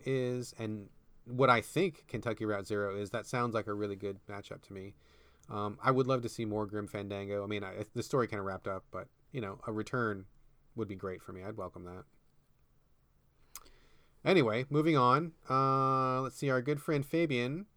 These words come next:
at V of Escaflown, uh, returns. And he says, "Yes, it was hard to pick just one. Um, Retro Studios making a first-person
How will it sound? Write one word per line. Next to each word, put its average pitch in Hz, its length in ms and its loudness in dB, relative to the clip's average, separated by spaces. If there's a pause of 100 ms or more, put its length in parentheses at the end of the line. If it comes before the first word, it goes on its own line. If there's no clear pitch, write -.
(400)
at 139 240 2
V 131 480 -2
of 127 140 0
Escaflown, 120 800 0
uh, 110 460 -2
returns. 123 580 -4 (720)
And 117 100 -4
he 127 60 0
says, 123 240 0
"Yes, 143 220 2
it 143 40 0
was 113 120 -4
hard 131 160 0
to - 40 -8
pick 139 140 0
just - 160 -2
one. 139 300 0 (520)
Um, 117 600 -2 (200)
Retro 143 460 4
Studios 156 640 2
making 127 380 -2
a 107 140 -6
first-person 135 1600 -6